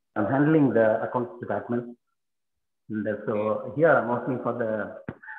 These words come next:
Speaker 1: so power plant of Nassau Ramco project. It's, uh,
Speaker 2: So
Speaker 1: the value of Nassau, the project value is also
Speaker 2: Hmm, where in
Speaker 1: one point five billion.
Speaker 2: Which city?
Speaker 1: So Daman.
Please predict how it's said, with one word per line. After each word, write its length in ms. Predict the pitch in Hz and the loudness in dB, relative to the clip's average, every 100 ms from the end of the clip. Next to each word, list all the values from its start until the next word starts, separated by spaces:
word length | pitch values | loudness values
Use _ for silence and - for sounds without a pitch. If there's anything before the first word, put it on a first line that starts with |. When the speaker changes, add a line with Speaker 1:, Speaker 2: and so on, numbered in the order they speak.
| - - - | -18 -20 -8
Speaker 1:
so 240 | 107 101 - | -6 -4 0
power 180 | 123 - | 2 2
plant 280 | 131 135 139 | 2 0 0
of 160 | 135 - | -4 -4
Nassau 300 | 120 - 113 | -6 -4 -2
Ramco 340 | 113 110 - - | 0 -2 -6 -2
project. 400 | 123 135 147 - - - _ _ _ _ _ _ _ _ - | 0 0 -2 -8 -14 -20 _ _ _ _ _ _ _ _ -16
It's, 180 | 113 110 | -8 0
uh, 60 | |
Speaker 2:
So 320 | 107 107 104 107 | 2 2 -2 -4
Speaker 1:
the 60 | 117 | 2
value 320 | 165 185 156 | 4 4 2
of 140 | 143 | 2
Nassau, 280 | 139 127 135 | 0 -2 -4
the 80 | 120 | -2
project 440 | 127 143 139 143 | 2 2 2 0
value 240 | 139 143 147 123 | 2 2 0 -4
is 60 | |
also 480 | 127 131 - 110 101 _ _ | -6 -8 -8 -10 -10 _ _
Speaker 2:
Hmm, 260 | 127 117 113 | -18 -16 0
where 140 | 120 160 | 4 6
in 40 | |
Speaker 1:
one 100 | 123 110 | 4 2
point 60 | 110 | 0
five 160 | 110 | -2
billion. 220 | 113 120 117 _ _ _ _ _ _ | 0 -2 -2 _ _ _ _ _ _
Speaker 2:
Which 160 | 135 135 | -6 -4
city? 420 | 131 139 - _ _ _ _ _ _ _ _ _ _ _ _ _ _ _ | -2 -4 -6 _ _ _ _ _ _ _ _ _ _ _ _ _ _ _
Speaker 1:
So 220 | 123 120 117 | 0 2 4
Daman. 400 | 131 127 110 | 6 6 4